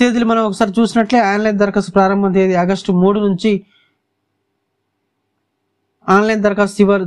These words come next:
తేదీ ఆగస్టు ఇరవై మూడు వరకు ఉంటుంది. దరఖాస్తు సవరణకు అవకాశం ఆగస్టు ఇరవై నాలుగు నుంచి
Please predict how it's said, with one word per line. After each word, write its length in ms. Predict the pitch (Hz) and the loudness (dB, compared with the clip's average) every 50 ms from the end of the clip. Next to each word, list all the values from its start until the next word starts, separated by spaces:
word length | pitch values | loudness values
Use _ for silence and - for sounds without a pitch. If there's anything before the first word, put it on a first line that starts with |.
| 170 202 | 0 2
తేదీ 260 | 202 196 196 196 180 180 - - 175 180 | 2 2 2 0 -2 -2 -4 0 0 2
ఆగస్టు 280 | 180 202 196 202 - 196 175 | 2 0 -2 0 0 0 2
ఇరవై 160 | 170 190 196 202 208 | 2 2 0 0 0
మూడు 140 | 208 208 208 214 | 0 0 0 0
వరకు 180 | 208 202 208 208 | -2 0 -2 -2
ఉంటుంది. 260 | 202 185 214 220 262 285 240 214 | 0 0 0 0 0 0 0 0
దరఖాస్తు 360 | 190 185 185 208 202 180 - 196 | 0 0 0 0 -2 0 0 0
సవరణకు 340 | 185 190 190 190 185 202 185 175 | 0 2 0 0 2 2 2 2
అవకాశం 360 | 175 175 208 202 190 220 226 208 180 | 0 0 0 -2 -2 -2 -2 0 0
ఆగస్టు 220 | 180 185 180 - 185 | 0 0 0 0 0
ఇరవై 160 | 175 180 190 185 | 0 2 2 0
నాలుగు 200 | 185 185 180 180 180 175 | 0 0 0 0 0 -2
నుంచి 200 | 165 - 202 | 0 0 -2